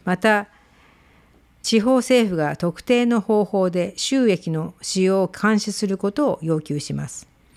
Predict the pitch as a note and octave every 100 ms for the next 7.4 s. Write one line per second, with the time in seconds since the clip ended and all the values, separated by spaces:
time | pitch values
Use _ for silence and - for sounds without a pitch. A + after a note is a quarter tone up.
0 | - - - - _ - G3+ - - A#3
1 | A#3 A3+ A#3+ B3 G3 F3 D#3 D3+ F3 F3
2 | - F3 D3+ E3+ A#3 A#3+ A#3+ A3+ F3+ D#3
3 | D#3+ F#3 _ - G#3+ A#3 A3+ A3+ A3 G#3
4 | _ - A3+ G#3 F#3 E3 F3 G3 - -
5 | G#3 G#3 F3+ F3 D#3+ D3+ - - _ _
6 | _ _ - _ _ - G#3+ G#3+ G#3+ G3+
7 | G#3+ F#3+ D3+